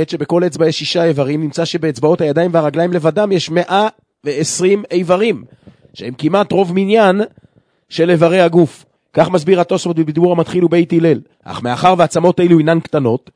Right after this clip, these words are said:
אין בהם שיעור רוב בניין הגוף. נמצא שלדעת רבי יהושע אין בכלל מחלוקת בין בית שמאי לבית הלל, ולדעת שניהם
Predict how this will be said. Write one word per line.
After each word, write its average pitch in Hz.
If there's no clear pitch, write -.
אין 220
בהם 196
שיעור 226
רוב 190
בניין 196
הגוף. 180
נמצא 117
שלדעת 151
רבי 170
יהושע 175
אין 196
בכלל 190
מחלוקת 196
בין 170
בית 175
שמאי 190
לבית 180
הלל, 214
ולדעת 185
שניהם 202